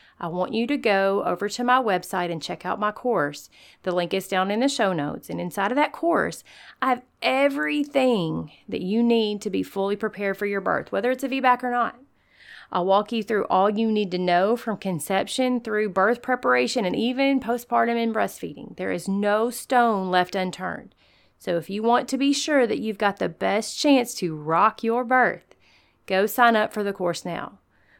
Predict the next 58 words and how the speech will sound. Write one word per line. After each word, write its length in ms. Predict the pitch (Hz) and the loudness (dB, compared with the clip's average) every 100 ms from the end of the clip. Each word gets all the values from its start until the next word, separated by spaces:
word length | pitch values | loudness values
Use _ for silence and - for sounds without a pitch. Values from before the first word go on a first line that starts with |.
| - | 0
Or 320 | 208 240 302 | 4 8 8
if 180 | 247 220 | 6 2
you 160 | 226 | 0
just 240 | 247 285 277 | 0 0 2
need 520 | 254 254 277 294 294 - | 2 4 2 2 -2 -6
a 80 | 175 | -2
little 200 | 185 180 | 0 2
bit 160 | 185 | 2
of 100 | 170 | 2
one-on-one 520 | 180 202 202 208 208 | 0 2 2 2 0
time 360 | 208 208 214 226 | 0 0 2 2
from 240 | 233 208 | 0 -2
me 420 | 202 202 233 285 - _ _ | -2 0 0 -2 -4 _ _
to 120 | - 190 | -8 -2
look 200 | 190 214 | -2 -2
at 80 | |
your 140 | - 214 | -2 0
individual 420 | 214 190 208 208 | 0 -2 -2 -2
situation, 760 | 202 208 208 190 202 - 277 240 | -4 -6 -2 -2 -2 -2 0 0
you 120 | 233 | 0
can 180 | 262 233 | -4 0
sign 280 | 240 233 | 2 4
up 160 | 220 - | 2 0
for 100 | 240 | -2
a 60 | 214 | -2
Midwife 480 | 214 214 214 214 | -2 0 0 0
and 100 | 233 | -2
Me 120 | 233 240 | -4 -2
Power 300 | 254 311 208 | -2 -2 -4
Hour. 320 | - - - _ - _ - _ - | -4 -10 -16 _ -20 _ -20 _ -2
I'll 160 | 185 196 | 0 0
look 160 | 196 | 2
at 140 | 214 - | 0 0
your 420 | 185 196 208 226 | 0 0 0 0
specific 680 | - 208 190 202 196 277 277 | -4 -6 -2 -4 -2 -4 0
details 640 | 247 233 226 214 226 233 | -2 0 0 2 2 2
and 100 | 185 | 6
I'll 120 | 180 | 4
help 340 | 180 196 196 196 | 4 2 2 -2
you 160 | 214 | -8
come 260 | - 262 240 | -4 0 4
up 160 | 220 | 4
with 100 | 247 | 4
a 60 | 277 | 2
plan 460 | 277 233 190 185 185 | 2 0 2 0 0
that 120 | - | 0
will 120 | 185 | 0
give 260 | 180 202 196 | 0 -2 -2
you 140 | 220 | -10
confidence 760 | - 330 320 269 202 196 202 | -4 0 0 0 -2 -2 -2
as 140 | 196 175 | -6 -4
you 100 | 196 | -4
walk 340 | 190 202 - | 0 0 0
through 180 | - 214 | -4 -4
your 120 | 233 | -4
pregnancy 560 | 240 196 185 - 208 202 | -6 -8 -6 -8 -2 -2
and 100 | 190 | 0
birth. 260 | 180 - | -4 -6